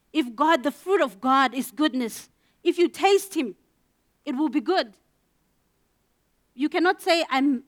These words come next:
I tasted an apple and I think it tasted like a mango." No. Even within nature, the fruit of a tree speaks for itself. And God speaks for himself.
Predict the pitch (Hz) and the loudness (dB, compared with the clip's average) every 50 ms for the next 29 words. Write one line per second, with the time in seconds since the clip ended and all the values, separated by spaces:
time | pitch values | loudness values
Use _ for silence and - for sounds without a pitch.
0 | _ - 254 277 262 - - - 339 339 320 - - 294 233 240 233 247 - 320 | _ -10 -10 -10 -10 -10 -8 -4 -2 -2 -2 -4 -8 -8 -8 -8 -8 -4 -4 -4
1 | 349 - 285 277 277 277 277 294 302 - _ _ - 349 311 403 370 - 330 220 | -4 -2 -4 -4 -2 -2 -2 -2 -2 -4 _ _ -14 -8 -6 -4 -4 -4 -6 -8
2 | - - 311 294 - 320 294 262 240 220 - - 247 233 226 240 240 240 208 208 | -8 -10 -10 -10 -8 -10 -10 -10 -10 -12 -12 -14 -14 -10 -8 -8 -8 -8 -8 -10
3 | 214 - 240 262 269 240 202 185 _ _ _ _ _ _ _ _ _ _ _ _ | -10 -8 -6 -4 -4 -4 -4 -6 _ _ _ _ _ _ _ _ _ _ _ _
4 | _ - 349 392 392 466 370 339 - 285 262 302 269 262 - 302 370 339 320 285 | _ 4 4 4 4 2 0 0 -2 -2 0 0 0 -2 -4 -2 0 0 2 2
5 | 262 269 277 294 302 - - - 185 - - _ _ _ _ _ _ _ _ _ | 0 -2 -2 -2 -4 -6 -6 -8 -8 -8 -10 _ _ _ _ _ _ _ _ _
6 | _ _ _ 214 294 302 294 - _ - 349 392 415 392 - - - - - - | _ _ _ 0 0 0 0 0 _ -6 -2 0 2 2 0 -2 -8 -20 -20 -20
7 | _ _ _ _ _ _ _ - 294 262 269 269 - - - 302 339 330 302 254 | _ _ _ _ _ _ _ -6 -4 -4 -2 -4 -4 -6 -6 -2 -2 -2 -2 -2
8 | - - - - _ - 311 277 - - - 226 226 220 220 220 - - 294 254 | -6 -10 -18 -20 _ -10 -10 -10 -10 -14 -20 -16 -14 -12 -12 -14 -10 -8 -6 -6
9 | 214 - - - _ _ _ _ _ _ _ _ _ _ _ _ _ _ _ _ | -6 -8 -12 -20 _ _ _ _ _ _ _ _ _ _ _ _ _ _ _ _
10 | _ _ _ - 277 277 247 208 269 285 311 320 320 254 - - - - _ _ | _ _ _ -4 -2 -2 -2 -2 -2 0 0 0 0 -2 -6 -14 -20 -20 _ _
11 | 349 349 - _ - - - - - 262 247 247 226 220 - - 302 262 220 208 | 0 0 0 _ -10 -20 -20 -12 -8 -6 -6 -6 -6 -8 -8 -6 -6 -6 -6 -6
12 | 208 _ _ | -12 _ _